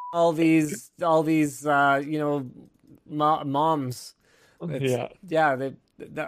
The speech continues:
Speaker 1: those moms, they might have been around themselves. You could, you could, you could catch something. You gotta
Speaker 2: True.
Speaker 1: be careful.
Speaker 2: Yeah.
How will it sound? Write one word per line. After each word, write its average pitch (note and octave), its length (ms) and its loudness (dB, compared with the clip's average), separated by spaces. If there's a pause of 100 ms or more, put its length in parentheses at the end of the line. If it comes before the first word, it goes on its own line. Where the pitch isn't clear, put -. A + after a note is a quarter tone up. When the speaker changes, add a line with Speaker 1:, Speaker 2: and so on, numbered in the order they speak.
Speaker 1:
those E3+ 220 -2
moms, E3+ 380 -2
they E3+ 140 0
might G#3 160 0
have E3+ 100 -4
been F#3+ 140 -4
around F#3 300 -4
themselves. D#3+ 580 0
You D3 80 -6
could, C#3+ 320 -6
you D#3 100 -6
could, C#3+ 400 -12 (100)
you D#3 140 -8
could D#3 220 -8
catch F3+ 320 -2
something. B2+ 560 -8
You C3+ 120 -14
gotta D3+ 180 -2
Speaker 2:
True. D3+ 180 2
Speaker 1:
be G3 60 2
careful. D#3 420 -6
Speaker 2:
Yeah. D3 180 0